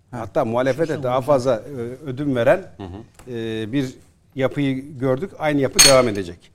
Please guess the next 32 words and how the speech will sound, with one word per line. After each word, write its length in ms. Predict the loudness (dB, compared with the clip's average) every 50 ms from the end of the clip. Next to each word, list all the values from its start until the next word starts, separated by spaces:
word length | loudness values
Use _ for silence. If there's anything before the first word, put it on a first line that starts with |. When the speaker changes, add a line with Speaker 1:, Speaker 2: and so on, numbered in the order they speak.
| _ _ _ _ _ _ _ _
Speaker 2:
Karşı 400 | -4 -2 -2 -2 -2 -6 -4 -2
cenahta 400 | 0 0 0 0 -2 -2 -4 -4
olsa, 380 | -4 -4 -4 -2 -2 -2 -2 -2 -4
Speaker 1:
Siz 140 | -10 -12 -8
Speaker 2:
yani, 160 | -8 -6 -6
Speaker 1:
siyasetçi 300 | -6 -6 -8 -10 -12 -14
Speaker 2:
inan 380 | -12 -10 -6 -4 -2 0 0 2
böyle 160 | 2 2 2
Speaker 1:
olursunuz. 140 | 0 0 -2
Speaker 2:
konuşturmazlar. 800 | -2 -4 -4 -6 -4 -2 -2 -2 -2 -4 -6 -8 -8 -10 -16 -16
Speaker 1:
Ya 80 | -12 -8
Speaker 2:
O 80 | -6
nedenle 360 | -4 0 2 2 2 2 2 0
Speaker 1:
Allah 80 | -2
Allah. 280 | -6 -12 -18 -20 -14 -2
Speaker 2:
zaten 300 | 2 2 4 4 2 -2
tarafsız, 460 | 0 2 2 2 2 2 -2 -8 -4
fazlasıyla 500 | 0 2 2 2 2 0 0 0 0 0
tarafsız 400 | 0 -2 -4 -4 -6 -8 -10 -12
hatta. 220 | -12 -12 -12 -14 -14
Speaker 3:
Hı 440 | -14 -16 _ _ _ _ _ -18 -18
hı. 40 | -18 -16 -12 -6
Speaker 2:
Ama 300 | -2 4 6 6 6 6 4
hani 240 | 2 0 0 4 6
ben, 200 | 6 6 6 4 0 -8 -20 -20 _ _ _ _ -8
e, 220 | -6 -4 -2 -2 2
niye 340 | 4 8 8 8 8 8
bu 100 | 6 4
başlığı 480 | 6 6 4 4 2 -4 -4 -4 -2 -2
açtım? 360 | -2 -4 -4 -4 -4 -4 -4 -2 -2
Çünkü, 240 | -4 -2 0 0 0
e, 100 | 0